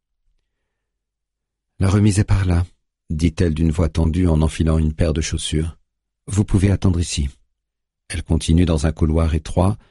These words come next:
longe des étagères chargées de chaussures d'hiver et de cartons, et s'arrête devant une porte en acier. « Si Parissa cache quelqu'un,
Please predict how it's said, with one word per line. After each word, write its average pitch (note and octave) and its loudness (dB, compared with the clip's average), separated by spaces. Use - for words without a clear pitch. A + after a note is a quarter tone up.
longe F2 2
des D#2+ 0
étagères E2+ 0
chargées D#2+ 0
de D#2 0
chaussures E2 -2
d'hiver E2+ -2
et D#2+ 0
de D#2+ -4
cartons, E2 -2
et F2 4
s'arrête E2+ -2
devant E2 0
une D#2 0
porte - -2
en D#2+ 2
acier. « E2+ -2
Si - -4
Parissa F2 -2
cache - -4
quelqu'un, E2+ -4